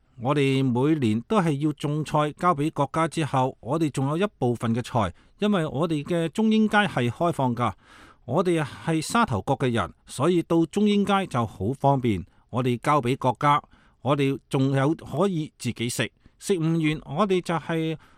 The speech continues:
攞擔挑挑出去響中英街係賣。」呢個係有咗個啟發，大家點樣呢？嚟考慮將呢個事情係俾佢做得更加好。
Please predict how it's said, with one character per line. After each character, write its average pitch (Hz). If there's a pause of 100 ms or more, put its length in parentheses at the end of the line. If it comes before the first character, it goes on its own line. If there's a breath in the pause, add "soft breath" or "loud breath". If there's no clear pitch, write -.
(100)
攞 196
擔 180
挑 214
挑 220 (400)
出 -
去 165
響 170
中 214
英 202
街 202
係 135
賣。」 104 (720 soft breath)
呢 277
個 220
係 160
有 139
咗 185
個 151
啟 120
發， 120 (400)
大 139
家 208
點 135
樣 170
呢？ 226 (420 soft breath)
嚟 139
考 151
慮 202
將 233
呢 247
個 190
事 143
情 117 (160)
係 143 (200)
俾 170
佢 165
做 120
得 175
更 113
加 131
好。 104